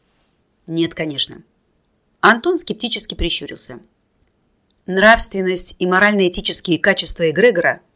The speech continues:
определяются вовсе не характеристиками соответствующего божества,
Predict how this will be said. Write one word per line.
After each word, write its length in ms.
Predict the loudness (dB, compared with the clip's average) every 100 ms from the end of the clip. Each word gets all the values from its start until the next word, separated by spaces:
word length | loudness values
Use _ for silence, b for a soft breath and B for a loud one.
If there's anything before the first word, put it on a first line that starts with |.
| _ _ _ _
определяются 640 | 0 2 2 4 2 0 -4
вовсе 320 | -2 -2 -2
не 140 | -4
характеристиками 1000 | -4 -4 -2 0 0 0 -4 -6 -6 -6 -10 _ _
соответствующего 720 | -2 0 2 0 -2 -6 -6 -6
божества, 520 | -4 -4 -2 -2